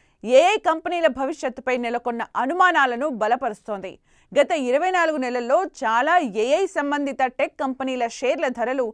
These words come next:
వాటి వాస్తవ వృద్ధి కంటే చాలా వేగంగా పెరిగాయి. దీన్నే అతి విలువగా పేర్కొంటున్నారు.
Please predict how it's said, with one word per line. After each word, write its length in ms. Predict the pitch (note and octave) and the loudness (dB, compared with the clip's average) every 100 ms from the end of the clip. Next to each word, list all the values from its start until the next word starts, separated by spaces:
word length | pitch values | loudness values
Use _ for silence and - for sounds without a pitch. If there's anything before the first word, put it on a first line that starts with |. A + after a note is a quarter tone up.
| _ _ - | _ _ 4
వాటి 240 | C4 C#4 | 4 4
వాస్తవ 500 | A3+ A#3+ C#4+ - E4+ D4+ | 0 2 2 2 0 0
వృద్ధి 240 | A3+ G#3+ | -2 -6
కంటే 300 | C4+ B3 C4+ E4 C4+ | -4 -4 -2 -4 -4
చాలా 320 | A#3 A3+ D4+ E4 | -2 2 4 4
వేగంగా 360 | A#3+ A#3+ A#3 C4 D#4 | 2 0 -2 -4 -4
పెరిగాయి. 320 | A3 A3+ - _ _ _ A3 | -6 -6 -8 _ _ _ -6
దీన్నే 400 | B3 F4 F#4 G4+ - | -2 2 2 2 0
అతి 280 | - G#3+ G4 | -2 0 2
విలువగా 400 | G#4+ F4 D4 C#4+ E4+ | 2 2 0 2 2
పేర్కొంటున్నారు. 760 | D4 A#3+ A#3+ A3 A3 G3 F3+ | 2 -2 -4 -6 -6 -8 -10